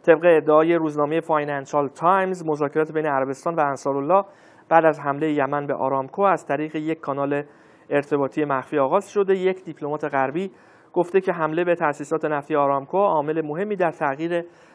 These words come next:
موضع ریاض در قبال یمن و انصارالله ایفا کرده. فاینانشال تایمز نوشته که علاوه بر عربستان سعودی، انصارالله هم خواهان کاهش تنش هاست و در همین راستا اقداماتی از قبیل آزاد کردن حدود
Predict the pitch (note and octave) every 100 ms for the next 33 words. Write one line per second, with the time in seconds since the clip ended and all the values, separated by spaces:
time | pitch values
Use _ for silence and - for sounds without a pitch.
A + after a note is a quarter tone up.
0 | _ _ D3 D3+ C#3 E3+ D#3+ D3 D#3+ G3
1 | F3 D3+ C#3+ D3 D#3 D3 C3+ D3+ D#3 B2+
2 | B2+ C3+ C3 D3 G#3+ F#3+ F#3 F#3+ F#3+ F#3+
3 | A3 A3 _ - - _ _ - D#3 D#3
4 | C#3+ D#3 D3+ F3 F#3+ E3 D3+ C#3+ F3 E3
5 | C#3+ D3 F#3+ D3+ C3+ C#3 C3 E3 D#3 -
6 | C#3 D#3 E3+ C#3+ C#3 C#3 C#3 F#3+ G3 G3
7 | D3+ D#3 D3 C#3+ C#3+ D3 C3+ - - -
8 | _ _ - D3 D3 C#3 D3 F#3 G#3+ F3
9 | D3 C#3+ G3+ A3+ F#3+ G3 G3 E3 D3 D#3
10 | F#3 E3 C#3+ C#3+ C#3+ D#3+ C#3+ C3+ C3+ -
11 | C#3 D3+ C3+ C3+ D#3 D3